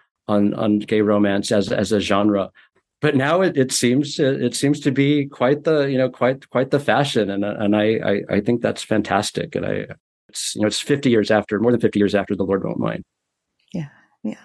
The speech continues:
Speaker 2: Well, uh, this was really fun. Thanks so much for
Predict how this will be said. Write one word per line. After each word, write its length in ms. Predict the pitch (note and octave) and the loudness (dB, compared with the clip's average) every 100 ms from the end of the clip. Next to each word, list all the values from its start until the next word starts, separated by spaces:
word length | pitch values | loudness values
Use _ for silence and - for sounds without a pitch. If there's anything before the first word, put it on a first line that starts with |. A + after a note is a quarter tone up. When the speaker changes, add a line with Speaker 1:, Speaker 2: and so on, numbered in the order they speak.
| _ _ - | _ _ -4
Speaker 2:
Well, 340 | A3+ G3+ - - | -2 0 0 0
uh, 200 | F3+ F3+ | 0 0
this 260 | - A#3+ | 0 0
was 140 | B3 B3 | 0 0
really 220 | A3 A3 | 0 -2
fun. 340 | A3 E3+ F3+ | 0 0 0
Thanks 240 | F#3+ G#3 - | 0 0 0
so 100 | A#3 | 0
much 460 | F#3+ F#3+ - - - | 0 0 -2 -2 -4
for 480 | - F3 F3+ E3+ | -6 0 2 2